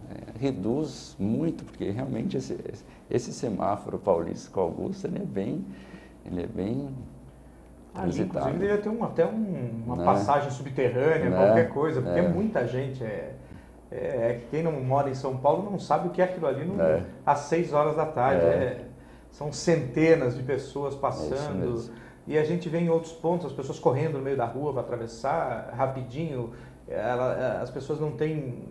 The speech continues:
Speaker 2: paciência com,
Speaker 1: Uhum.
Speaker 2: com o, com o semáforo, não quer esperar, não quer esperar
Speaker 1: Uhum.
Speaker 2: que ele, é um minuto, no máximo um minuto e meio, dependendo
Speaker 1: Uhum.
Speaker 2: do lugar que
Speaker 1: É
Speaker 2: você
Speaker 1: isso
Speaker 2: tá,
Speaker 1: aí.
Speaker 2: que vai, vai fechar pra você.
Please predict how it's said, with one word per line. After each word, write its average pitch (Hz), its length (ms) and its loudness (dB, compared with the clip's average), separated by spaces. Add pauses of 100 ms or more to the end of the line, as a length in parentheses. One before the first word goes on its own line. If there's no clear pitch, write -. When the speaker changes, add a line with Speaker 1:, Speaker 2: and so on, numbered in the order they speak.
(120)
Speaker 2:
paciência 147 640 -2
com, 117 340 -10 (400)
Speaker 1:
Uhum. 90 160 0
Speaker 2:
com 98 200 0 (160)
o, 117 500 -2
com 123 140 -4
o 117 40 -4
semáforo, 127 720 2
não 120 320 -8
quer 117 140 2
esperar, 127 800 2
não - 80 -12
quer 143 80 -4
esperar 180 240 2
Speaker 1:
Uhum. - 40 0
Speaker 2:
que 190 60 6
ele, 147 340 2
é 151 120 2
um 226 100 4
minuto, 202 480 2
no 120 120 -6
máximo 180 360 4
um - 20 0
minuto 170 300 0
e 147 60 -4
meio, 135 380 0 (120)
dependendo - 380 4
Speaker 1:
Uhum. 113 60 4
Speaker 2:
do 123 40 2
lugar 120 300 0
que - 80 -6
Speaker 1:
É - 20 -4
Speaker 2:
você 151 60 0
Speaker 1:
isso - 100 -4
Speaker 2:
tá, 143 80 4
Speaker 1:
aí. - 80 2
Speaker 2:
que - 80 -6
vai, 190 260 6 (360)
vai 185 100 4
fechar 202 420 4
pra 131 120 -2
você. 113 260 -6